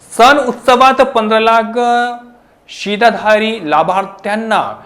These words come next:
शिधा मिळालेली नाही. निवडणुकीपूर्वी आणि निवडणुकीच्या कालावधीत जनसामान्य नागरिकांना आनंदाचा शिधा राज्य शासनाने वितरित केला, मात्र सरकार स्थापन होताच आनंदाचा शिधा वितरणाची मोहीम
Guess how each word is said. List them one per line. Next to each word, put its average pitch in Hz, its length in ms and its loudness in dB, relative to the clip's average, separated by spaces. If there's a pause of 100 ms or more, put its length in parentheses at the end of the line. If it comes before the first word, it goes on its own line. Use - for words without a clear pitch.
(100)
शिधा 214 400 -4
मिळालेली 175 540 -2
नाही. 180 500 -6 (880)
निवडणुकीपूर्वी 262 760 2
आणि 208 280 -2
निवडणुकीच्या 190 680 -6
कालावधीत 127 720 -4
जनसामान्य 190 720 -6
नागरिकांना 156 600 -8 (100)
आनंदाचा 127 540 -10
शिधा 170 340 -8
राज्य 160 480 -8
शासनाने 185 500 -10
वितरित 156 340 -8 (100)
केला, 147 240 -8
मात्र 131 380 -6
सरकार 151 560 -4
स्थापन 156 440 -8 (120)
होताच 185 580 -4
आनंदाचा 240 600 -8
शिधा 156 340 -10
वितरणाची 127 680 -12
मोहीम 131 420 -14